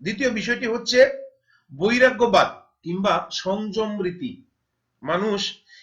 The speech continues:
ইন্দ্রিয় বাসনাকে দাবিয়ে রাখার জন্য কোনো ধরনের বীর্যপাতকে পাপ মনে করে বিয়ে শাদী না করে সারাটি জীবন এইভাবে কাটিয়ে দেওয়া,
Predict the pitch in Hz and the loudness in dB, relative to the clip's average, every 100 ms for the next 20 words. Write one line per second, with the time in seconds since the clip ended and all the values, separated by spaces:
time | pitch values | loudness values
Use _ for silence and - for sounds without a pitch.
0 | - 180 202 180 208 208 208 202 - - | -8 -4 -4 -6 -6 0 0 0 -6 -14
1 | _ _ _ _ _ _ _ 131 135 165 | _ _ _ _ _ _ _ -8 -6 -6
2 | 160 170 175 190 202 196 _ _ _ _ | -6 -6 -4 -2 -2 -4 _ _ _ _
3 | _ _ _ _ _ 123 151 165 208 214 | _ _ _ _ _ -2 -2 0 2 2
4 | 175 170 139 147 127 143 190 - - _ | 0 -2 -2 -6 -2 -4 -4 -12 -20 _
5 | - 196 202 196 214 214 220 226 156 143 | -6 -2 -2 -2 -2 -2 -2 -2 -4 -6
6 | 196 151 208 202 185 180 - 190 226 - | -6 -4 -6 -2 -4 -6 -2 0 0 -4
7 | 214 220 226 196 190 185 170 160 156 254 | -4 -4 -4 -2 -2 -2 -4 -4 -2 -2
8 | - _ _ 127 147 208 220 214 202 208 | -6 _ _ _ -4 -2 -2 -4 -4 0
9 | 202 202 175 180 185 202 202 202 170 214 | 0 0 -4 -4 -2 -2 -2 -6 -6 0
10 | 220 139 - _ 151 165 160 160 165 160 | 0 0 -8 _ -6 -4 -4 -6 -8 -8
11 | 151 139 120 | -8 -4 -6